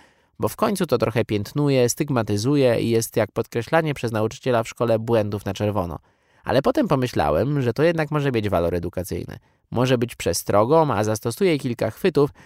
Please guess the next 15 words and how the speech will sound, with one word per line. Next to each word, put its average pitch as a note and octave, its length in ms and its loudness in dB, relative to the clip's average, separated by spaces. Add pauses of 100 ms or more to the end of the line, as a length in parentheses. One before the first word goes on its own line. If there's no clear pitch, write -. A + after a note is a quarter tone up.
(140)
by E3 160 2
nie E3+ 140 2
wyszła B2+ 400 4
z - 80 -4
tego F#2+ 300 -2
stygmatyzacja. - 840 -4 (400)
Ten A2+ 260 2
przegląd F3 440 2
fuck-upów B2 600 2
zacznę C#3 440 0 (100)
od G3+ 160 0
siebie F#2+ 260 0
samego. F2+ 400 -4 (920)
Brak F#3 440 4
regularności. G#2+ 840 2